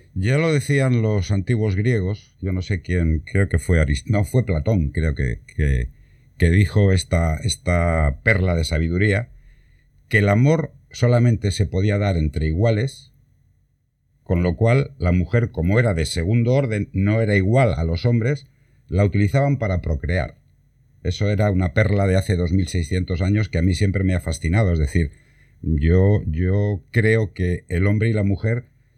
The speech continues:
tienen los mismos derechos, tienen las mismas responsabilidades, es decir, igualdad de derechos, igualdad de obligaciones, responsabilidades, pero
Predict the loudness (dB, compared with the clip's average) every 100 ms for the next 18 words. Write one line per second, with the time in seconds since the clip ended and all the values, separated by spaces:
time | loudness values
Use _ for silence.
0 | _ -2 0 2 0 -4 -2 0 2 2
1 | 2 2 2 2 0 0 -4 -8 -10 _
2 | _ _ _ _ _ _ _ -2 0 2
3 | 2 2 0 0 0 0 -2 -4 -6 -4
4 | -2 -2 -2 -2 -2 -4 -8 _ _ _
5 | _ _ _ -6 -4 0 -2 -2 _ _
6 | _ _ _ _ _ _ _ -4 0 2
7 | 2 2 0 0 0 -4 -6 -14 _ -6
8 | -2 0 2 2 2 2 0 -2 0 0
9 | -2 -4 -6 -6 -6 -2 -2 0 0 -4
10 | -14 _ _ _ _ _ _ 0 2 0